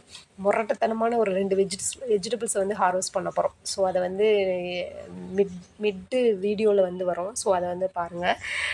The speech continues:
ஆ, என்ன மாதிரி வந்து நீங்களும் வந்து பிகினர்ஸா இருந்தீங்கன்னா, so உங்களுக்கு வந்து இந்த வீடியோ வந்து ரொம்பவே யூஸ்ஃபுல்லா இருக்கும்.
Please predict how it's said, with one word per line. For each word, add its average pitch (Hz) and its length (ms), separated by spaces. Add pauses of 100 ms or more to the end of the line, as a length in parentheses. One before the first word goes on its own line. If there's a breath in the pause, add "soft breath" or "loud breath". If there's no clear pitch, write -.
(140)
ஆ, 185 300
என்ன 208 340
மாதிரி 226 340
வந்து 214 340 (840 loud breath)
நீங்களும் 233 380
வந்து 214 200
பிகினர்ஸா 208 560
இருந்தீங்கன்னா, 196 540
so 202 260
உங்களுக்கு 185 320
வந்து 185 140
இந்த 196 120
வீடியோ 190 240
வந்து 185 160
ரொம்பவே 180 360
யூஸ்ஃபுல்லா 170 300
இருக்கும். - 240